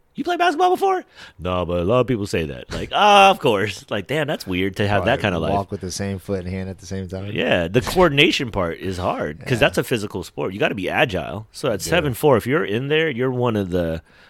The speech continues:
Speaker 1: and you're competing against those dudes, yeah, you're, you're, you're worthy of playing. But like I said, it's a physical
Speaker 2: Yeah.
Speaker 1: place. Like, I'm short. And it's stupid that I even pursued it. <laughs> Like, I was like, "Man, I'm gonna make it."
Speaker 2: Yeah.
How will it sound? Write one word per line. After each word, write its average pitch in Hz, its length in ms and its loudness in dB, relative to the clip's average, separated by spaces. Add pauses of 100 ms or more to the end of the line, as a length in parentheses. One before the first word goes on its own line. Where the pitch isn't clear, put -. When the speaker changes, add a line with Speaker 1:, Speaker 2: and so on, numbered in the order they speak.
Speaker 1:
and 98 100 -4
you're 120 120 4
competing 113 440 2
against 113 380 2 (180)
those 101 420 2
dudes, 101 520 -2 (260)
yeah, 220 140 0
you're, 127 340 -4
you're, 131 360 -10 (500)
you're 101 100 -4
worthy 98 300 -2
of 98 80 -8
playing. 147 280 -10 (280)
But 95 340 -6
like 104 160 -2
I 87 60 -4
said, 67 180 -10
it's 82 160 -12
a 90 60 -8
physical 82 640 -8 (920)
Speaker 2:
Yeah. 101 80 -18
Speaker 1:
place. 73 380 -10 (640)
Like, 85 180 -8
I'm 82 560 -8
short. - 400 -8 (1300)
And 85 80 -8
it's 76 100 -8
stupid 85 300 -2
that 78 100 -2
I 80 80 -2
even 78 160 -6
pursued 80 320 -6
it. - 200 -14
<laughs> - 60 -20
Like, 95 160 0
I 127 40 6
was 98 100 2
like, 82 100 4
"Man, - 360 4
I'm 180 60 6
gonna - 80 6
make - 260 8
it." - 120 -18
Speaker 2:
Yeah. 85 280 -14